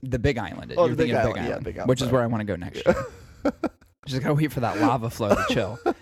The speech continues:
Speaker 1: But yeah, we're, we're already planning on going to Big Island. So we're gonna go, we're gonna try to go to each island. Now there's, what is it? Uh, Lahaina, which is an island, and Malakai, which is an island. And you can see both of 'em from, like, literally from our hotel room,
Speaker 2: What?
Speaker 1: I could see Malakai
Speaker 2: What's the first
Speaker 1: and
Speaker 2: one?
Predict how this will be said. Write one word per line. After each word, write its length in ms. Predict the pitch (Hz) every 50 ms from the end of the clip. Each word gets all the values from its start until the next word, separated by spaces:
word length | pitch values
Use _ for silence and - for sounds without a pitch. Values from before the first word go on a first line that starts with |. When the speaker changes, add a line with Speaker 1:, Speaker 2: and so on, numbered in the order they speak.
| - 349 -
Speaker 1:
But 120 | 139 143
yeah, 140 | 143 139 131
we're, 260 | 123 123 131 135 135
we're 380 | - - 123 131 131 135 131 -
already 280 | - 123 127 123 120 117
planning 360 | - - 120 117 113 113 107
on 200 | 107 104 104 107
going 320 | 101 113 110 110 104 101
to 120 | - - 113
Big 160 | 101 101 90
Island. 320 | 87 85 - - - -
So 80 | - -
we're 160 | 117 135 156
gonna 140 | 156 165 151
go, 180 | 127 131 120 113
we're 180 | - 127 139
gonna 160 | 143 151 143
try 140 | 131 - 143
to 80 | 127 123
go 80 | 120
to 80 | 110 104
each 180 | 104 107 - 123
island. 160 | 98 95 92
Now 100 | 131 147
there's, 420 | 156 156 151 151 143 135 - - - - - - - - - - _ -
what 120 | - 123
is 120 | 127 107 113
it? 120 | 98 - - -
Uh, 540 | 113 110 104 104 104 104 104 101 101 98
Lahaina, 840 | 104 104 107 110 110 120 123 131 139 143 143 143 143 143 147 143 - _ _ _ -
which 160 | - 123 120
is 140 | 127 127 120
an 60 | 123 120
island, 400 | 120 123 123 123 123 123 120 113
and 240 | - 117 117 110 110
Malakai, 540 | 113 120 123 120 117 - - 107 104 101 98
which 180 | 95 101 110
is 140 | 117 104 113
an 80 | 110 101
island. 500 | 101 104 95 78 107 110 101 104 - - _ _ _ -
And 100 | - 123
you 80 | 123 139
can 160 | 135 - 127
see 180 | - - 120 110
both 380 | 113 - - 117 127 131 -
of 160 | 117 110 101
'em 280 | 98 101 101 101 117 - _ -
from, 340 | - - - 123 117 110 - -
like, 220 | - 123 123 - -
literally 560 | - - 123 120 139 143 156 147 135 117 110
from 240 | - - 123 120 120
our 80 | 127
hotel 340 | 127 139 120 117 - 127 120
room, 120 | 127 120 127
Speaker 2:
What? 80 | - -
Speaker 1:
I 60 | 123
could 180 | - 120 113
see 120 | - 120 120 113
Malakai 200 | 110 117 117 117
Speaker 2:
What's 160 | 143 165 127
the 80 | 127 117
first 360 | - - 131 120 117 113 -
Speaker 1:
and 80 | 170 165
Speaker 2:
one? 180 | 190 220 208